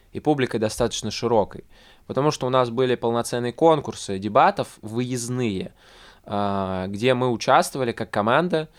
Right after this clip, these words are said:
и где мы с совершенно незнакомыми людьми находились. Мы вышли из этой зоны комфорта. И этот предмет позволил мне не бояться никакой новой аудитории, никакой новой публики.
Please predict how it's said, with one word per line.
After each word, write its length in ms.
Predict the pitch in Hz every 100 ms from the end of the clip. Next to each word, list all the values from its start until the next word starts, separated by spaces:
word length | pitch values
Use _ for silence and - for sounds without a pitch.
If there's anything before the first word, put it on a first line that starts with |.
| - - _ -
и 500 | 123 127 123 120 107
где 280 | 101 120 135
мы 420 | 117 127 131 120 107
с 40 |
совершенно 460 | - 120 - 151 135
незнакомыми 600 | 123 123 117 143 131 123
людьми 240 | 123 143
находились. 640 | 123 98 101 98 90 - -
Мы 160 | 131
вышли 300 | 135 156 -
из 120 | 107 110
этой 180 | 104
зоны 300 | 101 113 110
комфорта. 580 | 98 101 - 101 92 - _ - - - _ -
И 60 |
этот 260 | 127 139 127
предмет 320 | 117 120 190
позволил 440 | 127 113 127 143 113
мне 180 | 123
не 100 | 123
бояться 760 | 110 110 123 120 - 104 101 104
никакой 460 | 110 113 110 127 120
новой 300 | 117 110 104
аудитории, 600 | 101 101 104 95 92 -
никакой 400 | 104 101 - 123
новой 260 | 117 110 104
публики. 480 | - 101 87 -